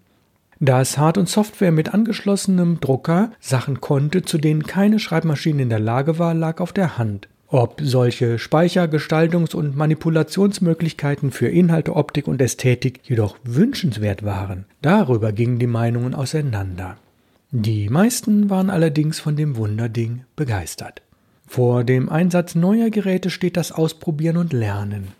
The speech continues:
Alle Benutzer, insbesondere die W-G-Mitbewohnerin Radieschen, stöhnten gelegentlich über den langsamen Lernfortschritt.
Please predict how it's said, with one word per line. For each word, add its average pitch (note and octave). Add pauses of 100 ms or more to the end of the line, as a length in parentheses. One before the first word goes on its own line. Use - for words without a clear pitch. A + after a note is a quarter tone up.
(200)
Alle B2+
Benutzer, F#3
insbesondere E3
die C#3+
W-G-Mitbewohnerin D3
Radieschen, D#3+
stöhnten F#3+
gelegentlich D3+
über C#3+
den B2+
langsamen F3
Lernfortschritt. D3